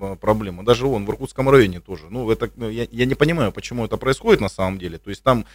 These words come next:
и разговор идёт, и президент тоже об этом сказал, о том, что вырубка лесов влияет, значит, на ситуацию. Не знаю, я комментировать это не могу, я как бы, ну, вот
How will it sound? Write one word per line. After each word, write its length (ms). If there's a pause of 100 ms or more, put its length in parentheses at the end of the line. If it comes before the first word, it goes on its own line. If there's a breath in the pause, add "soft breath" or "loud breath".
(300 soft breath)
и 80
разговор 500
идёт, 220
и 40
президент 440
тоже 240
об 140
этом 180
сказал, 480
о 60
том, 180
что 320
вырубка 400
лесов 440
влияет, 560
значит, 260
на 400
ситуацию. 600
Не 120
знаю, 340
я 100
комментировать 540
это 160
не 80
могу, 260
я 140
как 220
бы, 80
ну, 240
вот 120